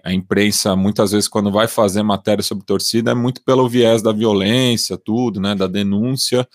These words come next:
e, claro, é, não, não, não vou negar que isso aconteça, mas, é, a torcida é muito mais do que isso, né, no,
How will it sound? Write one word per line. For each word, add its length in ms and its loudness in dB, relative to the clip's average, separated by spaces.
e, 360 4
claro, 380 0
é, 180 -4
não, 180 2
não, 220 0
não 100 0
vou 160 2
negar 380 2
que 160 -4
isso 320 2
aconteça, 680 0
mas, 440 -2
é, 180 0
a 180 0
torcida 340 0
é 40 2
muito 260 -2
mais 220 0
do 60 -12
que 120 -6
isso, 340 0
né, 100 -2
no, 240 -4